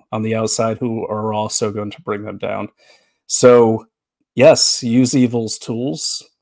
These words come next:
betrayal, lies, deception. Just don't become evil.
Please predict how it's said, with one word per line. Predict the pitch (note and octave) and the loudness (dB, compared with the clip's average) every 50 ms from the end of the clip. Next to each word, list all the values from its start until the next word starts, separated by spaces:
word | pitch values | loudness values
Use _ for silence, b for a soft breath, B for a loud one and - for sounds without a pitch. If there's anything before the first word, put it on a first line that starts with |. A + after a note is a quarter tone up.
| _ _ _ - | _ _ _ -14
betrayal, | - - - - B2+ A2+ A#2 A2+ A#2 A2+ A#2 A2+ G#2+ G#2 | -12 -10 -8 -2 -2 0 0 0 0 -2 -2 -4 -6 -6
lies, | G#2+ A2 A2 A2 A2 A2 A2 G#2+ - | -6 -6 -4 -4 -4 -4 -6 -8 -8
deception. | - G2 - - A2 G#2+ - - - A#2+ A#2 A2+ A2 _ _ _ _ _ _ _ _ _ _ _ | -8 -8 -6 -6 -6 -6 -8 -8 -8 -6 -6 -8 -10 _ _ _ _ _ _ _ _ _ _ _
Just | - B2 A2+ - - - | -8 -4 -4 -4 -4 -4
don't | A#2+ G#2+ G#2+ _ _ - | -6 -6 -6 _ _ -14
become | A2 G2+ _ - - G2+ G2 G2 - | -14 -12 _ -10 -10 -8 -8 -10 -10
evil. | - A2 A#2+ A#2 A2+ F#2+ F#2 G2 G#2 | -8 -6 -6 -6 -6 -8 -8 -8 -12